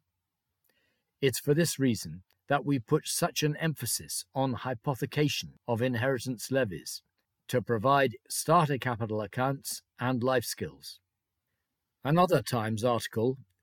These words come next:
this time by Harry Wallop, and buried deep in last Friday's business section,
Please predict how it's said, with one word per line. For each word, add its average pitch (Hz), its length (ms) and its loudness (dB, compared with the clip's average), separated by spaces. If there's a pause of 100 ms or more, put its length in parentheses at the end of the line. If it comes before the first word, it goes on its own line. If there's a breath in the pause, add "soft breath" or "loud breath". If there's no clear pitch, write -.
this 156 200 4
time 139 300 2
by 113 200 2
Harry 127 340 2
Wallop, 123 400 4 (420)
and 131 180 -2
buried 156 380 6
deep 160 240 2 (160)
in 120 180 0
last 139 300 0
Friday's 127 480 2
business 123 420 0
section, 101 540 -4